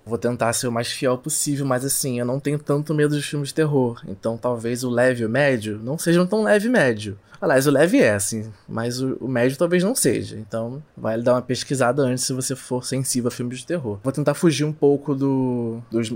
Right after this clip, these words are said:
filmes muito falados, dos maiores clichês. Eu vou tentar indicar umas coisas que são tão, são um pouco desconhecidas. Mas eu não vou conseguir, porque tem coisa hypada aqui também. Então, vamos começar categoria leve. É, Fun House,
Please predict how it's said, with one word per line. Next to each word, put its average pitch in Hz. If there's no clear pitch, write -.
filmes 120
muito 120
falados, 117
dos 113
maiores 113
clichês. 127
Eu 120
vou 113
tentar 117
indicar 120
umas 117
coisas 113
que -
são 127
tão, 117
são 127
um -
pouco 123
desconhecidas. 107
Mas 123
eu 135
não 151
vou 160
conseguir, 170
porque 143
tem 139
coisa 135
hypada 123
aqui 123
também. 127
Então, 123
vamos 131
começar 139
categoria 139
leve. 98
É, 107
Fun 151
House, 110